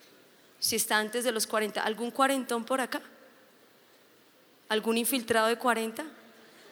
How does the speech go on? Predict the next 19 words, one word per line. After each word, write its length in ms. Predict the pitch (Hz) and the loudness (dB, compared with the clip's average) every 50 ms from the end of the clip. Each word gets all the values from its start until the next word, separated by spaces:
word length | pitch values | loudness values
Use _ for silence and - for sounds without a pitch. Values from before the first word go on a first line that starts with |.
| - - - - - - - - - - - - - - - - - - - - - - - - - - 294 | -20 -20 -20 -20 -20 -20 -20 -20 -20 -20 -20 -20 -20 -20 -20 -20 -20 -20 -20 -20 -20 -20 -20 -20 -20 -20 -12
No, 220 | - 226 240 226 214 | -4 0 2 2 2
no 80 | 208 | 0
dice 260 | 202 208 208 190 233 240 | -2 -2 -2 -2 -4 0
nada, 240 | 247 247 240 233 | 2 2 2 2
pero 180 | 240 254 214 220 | 2 0 2 2
es 100 | 208 180 | 2 2
de 80 | 202 202 | 0 -2
que 120 | - 226 | -2 -2
hay 60 | 220 220 | -2 0
más 220 | 226 226 226 208 | 0 -2 -2 -2
de 100 | 220 233 | -4 -6
uno 160 | 226 220 220 | -4 -4 -4
por 160 | 226 240 233 | -4 -2 -2
ahí. 140 | 214 202 190 | 0 -2 -2
Pero 220 | 185 202 202 202 214 | -2 -4 -4 -2 -2
bueno, 200 | 247 240 208 214 | -2 -2 -2 -2
dejémoslo 420 | 240 262 294 294 349 339 330 330 | -2 -2 -2 -2 0 0 -2 0
que 200 | - 269 240 208 - | -2 -4 -4 -4 -8
quiere, 360 | - - - 240 226 247 247 | -14 -6 -4 -4 -2 -2 -4